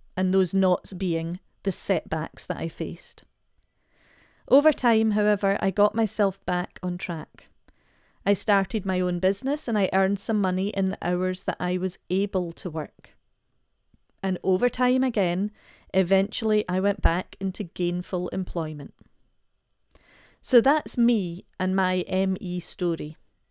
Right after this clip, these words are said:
the short version at least. There are a few things I'd like you to take away from this. Number one, seventeen million people worldwide live with M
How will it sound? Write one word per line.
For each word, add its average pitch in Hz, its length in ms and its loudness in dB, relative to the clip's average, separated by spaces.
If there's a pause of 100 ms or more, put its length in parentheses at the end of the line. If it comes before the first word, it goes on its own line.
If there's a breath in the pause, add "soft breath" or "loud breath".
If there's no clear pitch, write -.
(140)
the 226 100 6
short 247 380 2
version 170 580 -2
at - 160 0
least. - 480 -6 (1400 loud breath)
There 233 100 6
are 233 40 6
a 233 40 6
few 285 340 0
things 285 420 0
I'd 196 160 0
like 202 260 0
you 202 60 0
to 202 120 -8
take 196 260 -2
away 180 240 0
from 180 260 -4
this. - 400 -10 (360)
Number 240 260 4
one, 175 400 0 (800 soft breath)
seventeen 254 1120 0
million 214 760 2
people 185 680 -4
worldwide 185 920 0 (120)
live 196 420 0
with 214 240 2
M 180 280 -2